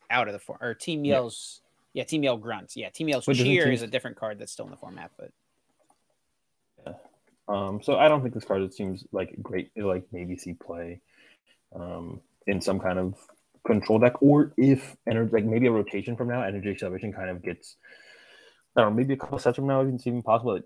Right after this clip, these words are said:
Speaker 2: energy acceleration is just not very good based on what else is good in the format. And then at that point, we could see something like,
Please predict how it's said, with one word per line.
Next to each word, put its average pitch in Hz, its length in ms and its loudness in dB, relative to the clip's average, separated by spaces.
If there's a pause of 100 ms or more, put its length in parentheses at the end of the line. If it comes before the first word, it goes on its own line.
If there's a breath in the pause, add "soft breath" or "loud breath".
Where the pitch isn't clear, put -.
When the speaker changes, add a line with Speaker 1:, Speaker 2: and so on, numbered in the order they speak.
Speaker 2:
energy 104 240 -4
acceleration 98 340 -4
is 95 40 -6
just 95 140 -8
not 90 120 -6
very 92 140 -2
good 90 300 -6
based 95 200 -6
on 90 80 -8
what 90 120 -4
else 90 160 -8
is 110 80 -8
good 117 100 -4
in 117 60 -8
the 123 60 -10
format. 131 400 -8
And 107 140 -4
then 110 100 -2
at 95 140 -4
that 98 200 -4
point, 92 160 -6
we 90 80 -14
could 87 140 -14
see 90 120 -14
something 87 300 -14
like, 90 160 -16